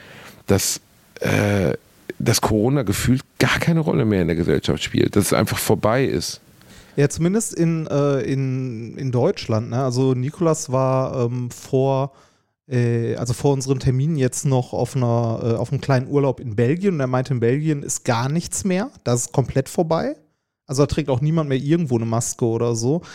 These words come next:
Speaker 2: Äh, und hier in Österreich, äh, ist es noch eine deutliche Nummer härter als in Deutschland.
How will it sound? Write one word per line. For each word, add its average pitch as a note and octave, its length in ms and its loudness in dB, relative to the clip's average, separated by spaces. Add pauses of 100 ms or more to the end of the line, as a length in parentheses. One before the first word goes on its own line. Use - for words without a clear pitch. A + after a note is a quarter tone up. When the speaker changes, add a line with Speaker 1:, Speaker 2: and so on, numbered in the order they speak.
(300)
Speaker 2:
Äh, C3 180 2
und C3+ 220 -2
hier E3+ 180 0
in D3 160 -2
Österreich, G#3 760 0
äh, E3 280 0
ist E3 120 -4
es E3+ 160 -2
noch D#3+ 180 0
eine D#3 180 2
deutliche D#3 440 0
Nummer D3 240 0
härter C3+ 300 0
als - 180 -6
in A2+ 100 -6
Deutschland. G2+ 560 -6